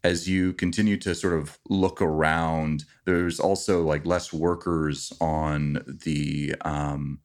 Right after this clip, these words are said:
the levels, 'cause when you first arrived, there was, like, it was pac-,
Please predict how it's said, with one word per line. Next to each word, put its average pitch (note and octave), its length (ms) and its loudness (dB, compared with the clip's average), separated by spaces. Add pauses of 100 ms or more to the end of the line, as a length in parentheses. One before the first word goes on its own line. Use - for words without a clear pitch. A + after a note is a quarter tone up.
(360)
the E2+ 80 6
levels, D#2+ 840 0 (180)
'cause - 380 -2
when F2 160 2
you F2 80 2
first F#2 380 0
arrived, D#2 500 2
there D2+ 120 -2
was, D2 180 -6
like, C#2+ 100 -6
it - 60 -14
was E2+ 120 -10
pac-, - 360 -4